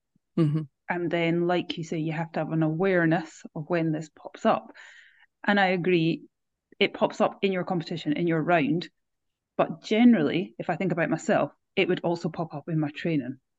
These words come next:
Speaker 1: Mm-hmm.
Speaker 2: So training for me is everything. That's
Speaker 1: Mm-hmm.
Speaker 2: where you get the chance to make your mistakes, you get to push your comfort zone, you get to work on all your triggers, all that kind of stuff. So for me, it starts way before the competition.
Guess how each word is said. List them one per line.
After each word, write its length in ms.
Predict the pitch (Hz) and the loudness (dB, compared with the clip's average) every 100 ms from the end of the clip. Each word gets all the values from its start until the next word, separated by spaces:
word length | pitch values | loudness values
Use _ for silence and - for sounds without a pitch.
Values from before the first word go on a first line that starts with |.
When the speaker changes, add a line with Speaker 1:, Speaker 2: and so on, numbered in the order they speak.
| _ _ | _ _
Speaker 1:
Mm-hmm. 240 | 180 151 151 - _ _ | 0 0 -2 -8 _ _
Speaker 2:
So 100 | - | -8
training 360 | - 202 190 180 | 0 2 2 0
for 140 | 175 | -2
me 140 | 170 | -2
is 180 | 160 156 | -2 -4
everything. 440 | 165 160 143 143 - _ | -4 -6 -8 -10 -14 _
That's 320 | 170 - - | -2 -2 -4
Speaker 1:
Mm-hmm. 100 | 165 | -2
Speaker 2:
where 280 | 165 156 151 - | 2 2 2 -2
you 300 | 160 160 147 | -6 -4 -2
get 180 | 143 | -4
the 80 | - | -4
chance 400 | 165 160 147 143 | -6 -4 -4 -4
to 180 | - 151 - - - 202 | -6 -8 -8 -18 -8 -2
make 220 | 196 - | -2 0
your 80 | 175 | -2
mistakes, 460 | 170 - 160 156 | -2 0 -2 -2
you 60 | 147 | -4
get 160 | 147 | -6
to 60 | - | -4
push 220 | - 170 | -6 -4
your 80 | 170 | -6
comfort 420 | 160 156 151 160 | -6 -6 -4 -6
zone, 320 | 135 160 165 160 | -2 -2 2 2
you 240 | 147 143 - - - | 2 0 -6 -16 -8
get 160 | 156 - | -6 -6
to 80 | 160 | -2
work 260 | 185 170 | -2 0
on 100 | 175 | 0
all 140 | 170 170 | 0 0
your 140 | 160 | -2
triggers, 480 | - 165 165 160 151 | -4 -4 -2 0 -2
all 180 | - 165 | -2 -2
that 160 | 165 - - | -2 -4 -6
kind 140 | 165 | -8
of 60 | 147 | -6
stuff. 260 | 190 151 - | -6 -8 -10
So 300 | - 185 165 - - - _ | -2 0 0 -4 -20 -20 _
for 140 | 190 | 0
me, 460 | 196 208 208 - - _ _ - | 2 2 2 -2 -6 _ _ -4
it 140 | - | -2
starts 280 | - 175 165 | 0 0 0
way 160 | 175 | -2
before 240 | 170 160 165 | -2 -2 -2
the 80 | 165 | 0
competition. 560 | 160 - 160 - - | -4 -6 -10 -12 -16